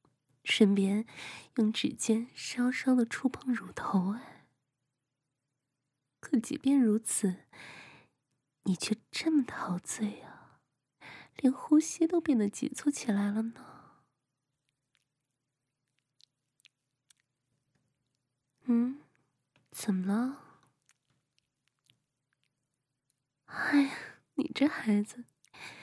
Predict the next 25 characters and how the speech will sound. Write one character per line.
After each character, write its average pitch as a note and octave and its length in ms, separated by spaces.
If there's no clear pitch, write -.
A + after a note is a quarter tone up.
又 D#4 100
像 D4 240
女 G3 100
生 C4 280
一 D4+ 80
样 A3+ 160
纠 A#3 220
缠 - 200
起 - 180
来 F#3 200
了。 - 560
你 A3 140
如 G#3+ 220
此 C#4 200
享 G3 260
受 A3 220
我 F#3+ 80
的 F3+ 100
按 G#3+ 160
摩， G3+ 720
我 A3 100
非 - 300
常 - 260
荣 F3 200
幸。 - 300